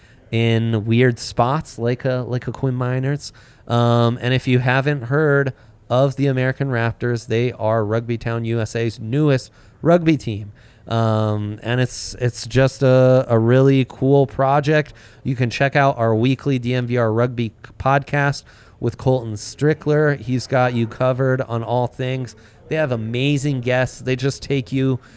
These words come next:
into the rugby world from all these different really cool angles. Um, it's been awesome to follow that along over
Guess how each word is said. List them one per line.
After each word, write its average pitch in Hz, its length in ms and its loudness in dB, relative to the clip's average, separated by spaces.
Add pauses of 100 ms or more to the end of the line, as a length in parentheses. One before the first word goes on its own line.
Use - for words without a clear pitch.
(300)
into 143 320 0
the 147 160 4
rugby 131 440 2
world 135 300 4
from 117 240 -2
all 117 200 2
these 127 200 4
different 120 440 0
really 117 380 2
cool 123 600 0
angles. 127 680 0 (380)
Um, 113 260 0
it's 113 180 -2
been 110 260 -2
awesome 120 420 -2
to 120 120 0
follow 120 320 2
that 110 200 -2
along 110 560 0
over 117 540 0